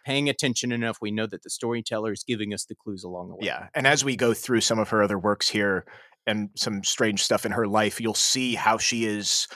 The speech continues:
Speaker 2: uh, messing around with that form, because how do you do it? Sixty-six novels and a bunch of short <laughs> stories, you know, like,
Speaker 1: <laughs>
Speaker 2: how c-, it, it can't always be the bu-, it can't be, always be who you think it is, you know?
Speaker 1: <laughs> Right,
Speaker 2: Like,
Speaker 1: right.
Speaker 2: you have to triple reverse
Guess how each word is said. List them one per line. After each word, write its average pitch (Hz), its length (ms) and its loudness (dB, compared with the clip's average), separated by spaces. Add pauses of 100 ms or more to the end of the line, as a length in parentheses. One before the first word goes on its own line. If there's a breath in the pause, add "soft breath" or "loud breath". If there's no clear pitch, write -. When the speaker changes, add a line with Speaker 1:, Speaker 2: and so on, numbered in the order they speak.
(680 loud breath)
Speaker 2:
uh, 110 80 -4
messing 123 280 4
around 170 360 12
with 127 80 6
that 98 200 4
form, 98 380 0
because 117 260 2
how 127 140 8
do 131 80 4
you 139 80 10
do 175 160 10
it? 226 100 6
Sixty-six - 680 2
novels 107 500 6
and 110 140 4
a 107 180 2
bunch 113 320 2
of 117 80 0
short 120 260 2
<laughs> - 80 4
stories, 415 320 4
you 185 80 8
know, 147 140 10
like, 123 300 8
Speaker 1:
<laughs> - 320 -6
Speaker 2:
how 147 320 6
c-, - 100 -10
it, 139 200 4
it 139 120 2
can't 151 260 8
always 208 320 12
be 131 140 6
the 120 140 6
bu-, 131 160 2
it 156 60 4
can't 165 200 8
be, 165 120 4
always 143 400 8
be 135 360 2 (280 loud breath)
who 202 140 12
you 160 140 10
think 180 320 8
it 254 100 8
is, 117 240 6
you 180 120 10
know? 131 280 10
Speaker 1:
<laughs> 151 100 6
Right, 147 320 10
Speaker 2:
Like, 190 60 4
Speaker 1:
right. 160 300 8
Speaker 2:
you 143 80 10
have 143 140 10
to 147 100 6
triple 135 720 8
reverse 135 640 8